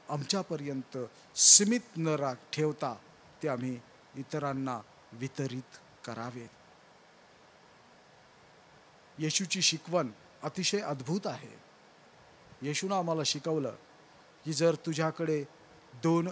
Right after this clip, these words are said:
अंगरखे असतील, तर एक ज्याच्याकडे नाही अशाला दे."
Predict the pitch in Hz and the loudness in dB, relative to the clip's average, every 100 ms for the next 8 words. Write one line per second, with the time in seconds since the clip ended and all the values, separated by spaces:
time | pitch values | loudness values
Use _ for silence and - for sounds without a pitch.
0 | - 156 151 156 151 156 143 - - 156 | -4 0 4 2 2 -2 0 0 0 -4
1 | 104 - - - - - - - - - | -4 -14 -20 -20 -20 -20 -20 -20 -20 -20
2 | - - - 143 143 190 - - - - | -20 -10 -4 0 2 0 -2 -20 -20 -20
3 | - - - - - - 143 135 156 - | -20 -20 -20 -20 -20 -6 -4 0 0 0
4 | 156 147 135 131 175 247 - - 131 - | 0 2 0 0 -2 -4 -10 -10 2 4
5 | 151 160 254 - - - - - - - | 6 6 4 2 -18 -20 -20 -20 -20 -20
6 | - - - 117 117 131 | -20 -20 -20 -14 -6 -6